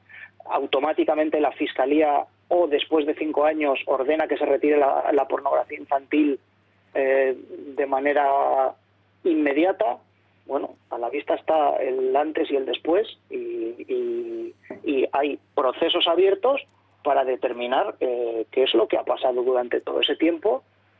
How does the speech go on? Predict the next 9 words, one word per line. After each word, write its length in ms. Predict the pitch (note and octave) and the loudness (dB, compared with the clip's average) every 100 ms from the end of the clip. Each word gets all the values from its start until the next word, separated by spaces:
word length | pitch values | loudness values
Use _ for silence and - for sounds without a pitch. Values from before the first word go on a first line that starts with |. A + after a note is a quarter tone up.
| - | -2
para 240 | C3 B2 | 0 0
que 720 | - A#2+ A#2 A#2 A#2 A#2+ A#2 B2 | 0 -2 -2 -2 -2 -2 -2 -2
a 160 | - A#2 | -4 -6
nivel, 960 | A#2 A#2+ C3+ C#3 C3+ C3+ - - - _ _ _ _ | -4 0 2 2 2 2 0 -2 -4 _ _ _ _
eh, 600 | - C3 C3 C3 B2+ B2+ A2+ | -4 -2 0 0 2 0 -4
jueces, 500 | - E3+ - B2+ B2+ - | -4 -4 -2 -2 -2 -2
a 120 | C3 | -4
nivel 480 | B2+ B2+ C#3+ D3+ - | -2 2 4 2 0
fiscales, 520 | D3+ - E3 D#3+ A3+ | -4 -2 0 2 2